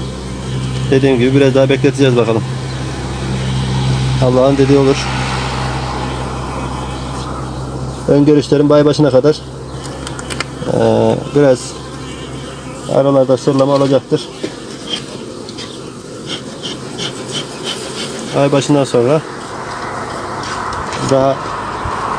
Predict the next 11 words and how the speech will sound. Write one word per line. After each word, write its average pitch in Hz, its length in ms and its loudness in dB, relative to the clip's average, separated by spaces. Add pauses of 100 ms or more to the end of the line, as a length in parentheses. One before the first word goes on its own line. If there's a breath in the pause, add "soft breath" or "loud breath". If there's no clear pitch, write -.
dışarıdan 135 360 2 (200)
nektar 135 300 2
gelmeyebilir. 135 580 4 (1300)
Tabi 131 140 4
Allah 135 340 6
bilir 139 220 4
de 135 140 2 (1200)
biz 131 160 -2
tahmin 135 260 6
ediyoruz 117 300 4
sadece. 120 400 4